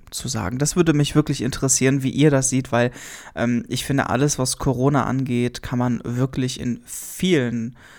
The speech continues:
verschiedenen Varianten betrachten und sich eine Meinung bilden. Und, ähm, wir sind ja momentan in der Urlaubsphase und viele Familien, viele Menschen, ähm, sind, äh, an der Nordsee,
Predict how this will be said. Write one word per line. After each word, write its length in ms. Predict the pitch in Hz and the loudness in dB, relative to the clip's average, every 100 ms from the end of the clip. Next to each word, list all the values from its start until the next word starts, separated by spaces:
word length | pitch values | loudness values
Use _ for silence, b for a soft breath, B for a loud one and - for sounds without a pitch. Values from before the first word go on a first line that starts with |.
| B B B - | B B B -10
verschiedenen 640 | - 127 - 156 151 123 | 0 2 4 2 0 0
Varianten 500 | 131 123 120 131 113 | 0 -2 0 -2 -2
betrachten 800 | 117 - - - 139 - - - | -4 -4 -6 -2 -4 -4 -12 -10
und 160 | - 127 | -8 -6
sich 180 | 131 - | -6 -4
eine 140 | 123 | -2
Meinung 460 | 120 120 110 101 - | 2 2 2 -4 -4
bilden. 340 | 101 82 85 - B B B B B _ | -6 -6 -8 -12 B B B B B _
Und, 560 | 117 117 117 113 - - | -2 0 0 -2 -8 -8
ähm, 280 | 117 110 117 | -6 -4 0
wir 80 | 131 | 2
sind 180 | 139 | 4
ja 80 | 175 | 4
momentan 560 | 165 131 127 123 127 123 | 4 4 2 0 -2 0
in 80 | 120 | -2
der 140 | 104 | -2
Urlaubsphase 840 | - 165 175 - - 143 143 139 | 0 2 2 -2 0 0 2 0
und 180 | - 120 | 0 -4
viele 420 | - - 226 214 | -4 -4 2 2
Familien, 760 | 180 147 131 143 175 165 151 143 | 2 -2 0 2 4 4 2 -2
viele 320 | - 185 190 | -2 0 0
Menschen, 720 | 139 131 143 151 - 135 135 B B B B | 2 0 0 -2 -2 -4 -6 B B B B
ähm, 440 | - 131 127 127 - | 0 2 2 0 -2
sind, 680 | 131 139 135 135 131 - - | 0 2 2 2 0 -4 -4
äh, 60 | 123 | -4
an 300 | 117 - 123 | -2 0 0
der 120 | 113 | 2
Nordsee, 840 | 135 139 135 - - 127 131 127 | 4 4 4 2 0 2 2 0